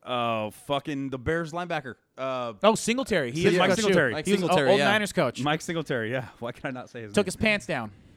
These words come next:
Speaker 1: He sure did.
Speaker 2: My fucking string of coaches suck.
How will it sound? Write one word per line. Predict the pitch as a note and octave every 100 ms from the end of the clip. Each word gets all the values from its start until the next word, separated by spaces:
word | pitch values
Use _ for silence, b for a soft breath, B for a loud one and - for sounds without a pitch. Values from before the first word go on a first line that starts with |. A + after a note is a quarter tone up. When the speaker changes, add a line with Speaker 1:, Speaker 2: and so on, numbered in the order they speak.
| -
Speaker 1:
He | G#2+ A2+
sure | G#2+ A#2+ A2+
did. | C3 G#2+ G#2 _ _ _ _ _ -
Speaker 2:
My | D4+ E4
fucking | B2+ - F#3 F#3 E3+ C3+ _ _
string | - - - D#3 D3 C#3
of | B2
coaches | B2+ A#2 - -
suck. | - - F#2